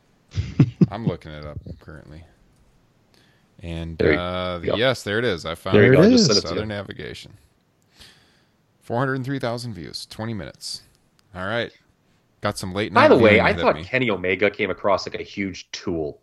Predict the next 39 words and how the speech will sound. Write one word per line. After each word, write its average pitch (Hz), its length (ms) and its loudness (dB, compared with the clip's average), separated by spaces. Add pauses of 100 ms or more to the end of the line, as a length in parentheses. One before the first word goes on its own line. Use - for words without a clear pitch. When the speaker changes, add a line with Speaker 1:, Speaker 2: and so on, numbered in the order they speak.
Speaker 2:
in 98 100 0
the 90 60 -2
new 87 120 2
Being 85 260 0
the 82 80 0
Elite. 78 340 -4 (840)
Speaker 1:
I 139 120 0
haven't 202 160 2
seen 120 240 0
it 80 80 -4
yet. 76 240 -6 (160)
I'm 147 180 2
a 143 60 4
couple. 123 280 0
I'm 139 200 2
actually 147 260 0
a 90 60 -2
couple 87 340 -4
episodes 69 400 -12
behind 73 300 -10
in 73 40 -12
Being 67 220 -12
the 65 80 -16
Elite. - 300 -14
I 127 340 4
often 101 380 2
will 87 160 0
watch 85 120 4
Speaker 2:
Somebody 247 340 8
Speaker 1:
two - 40 6
or - 40 4
three 156 100 4
Speaker 2:
had, 92 80 4
Speaker 1:
at 87 80 2
Speaker 2:
somebody 202 240 0
Speaker 1:
a 143 40 2
time. 127 120 4
Speaker 2:
had 87 80 -10
mentioned 139 480 -6